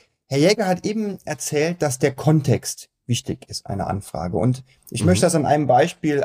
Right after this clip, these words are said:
Speaker 1: einmal erläutern, wie das funktioniert. Es gab einen Zeit-Online-Artikel von zweitausendsechzehn,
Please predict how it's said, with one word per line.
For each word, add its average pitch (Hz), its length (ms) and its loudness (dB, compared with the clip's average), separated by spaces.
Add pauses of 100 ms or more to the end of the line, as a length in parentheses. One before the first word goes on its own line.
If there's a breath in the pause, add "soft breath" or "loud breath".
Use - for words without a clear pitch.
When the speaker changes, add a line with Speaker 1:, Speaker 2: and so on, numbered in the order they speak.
(120)
Speaker 1:
einmal 135 560 0
erläutern, 123 580 2
wie 120 60 -6
das 110 160 0
funktioniert. 104 600 -6 (600 loud breath)
Es 127 140 -2
gab 175 180 2
einen 160 420 2
Zeit-Online-Artikel 190 880 0
von 147 180 -2
zweitausendsechzehn, 151 1120 0